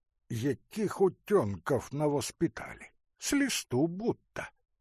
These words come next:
Уж вы не иначе слово какое умеете, волшебное. "Слово, голубчик",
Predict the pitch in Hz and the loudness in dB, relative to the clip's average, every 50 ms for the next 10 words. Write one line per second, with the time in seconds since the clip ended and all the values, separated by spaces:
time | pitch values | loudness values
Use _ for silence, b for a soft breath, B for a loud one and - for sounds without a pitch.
0 | _ _ 120 139 - - 101 113 135 139 131 131 131 139 139 127 123 120 110 107 | _ _ -6 -4 -4 -4 -4 -2 -2 -2 0 -2 -2 -2 0 0 0 2 2 2
1 | 127 135 - - 165 170 - B B B B B - - - - 120 98 95 104 | 0 0 0 2 2 2 2 B B B B B -4 -4 -2 0 0 0 0 -2
2 | 113 131 151 - - 214 202 - 269 240 208 170 151 151 151 151 151 147 120 92 | 0 0 -2 0 0 0 0 0 0 2 4 4 4 4 2 2 2 2 0 0
3 | 76 - - - - - - - - - 156 202 262 254 226 - - - 202 - | -2 -6 -10 -10 -10 -10 -10 -14 -14 -10 0 2 2 2 2 0 0 0 0 0
4 | - - - - - - - - - _ _ _ _ _ _ _ _ _ _ _ | 0 -4 -14 -18 -18 -18 -18 -20 -20 _ _ _ _ _ _ _ _ _ _ _
5 | - - - - - - 165 139 - 127 120 98 101 131 147 120 113 131 127 104 | -6 -4 -2 -2 -2 -4 -8 -10 -10 -10 -8 -6 -2 0 0 0 0 0 -2 -2
6 | 110 131 120 92 - - 110 110 120 147 175 196 139 127 156 185 185 156 139 123 | -2 -4 -4 -4 -8 -14 -18 -20 -10 -2 0 0 0 0 -2 -4 -4 -4 -4 -6
7 | 104 - _ - - 151 - - - - | -10 -10 _ -8 -6 -6 -8 -10 -14 -16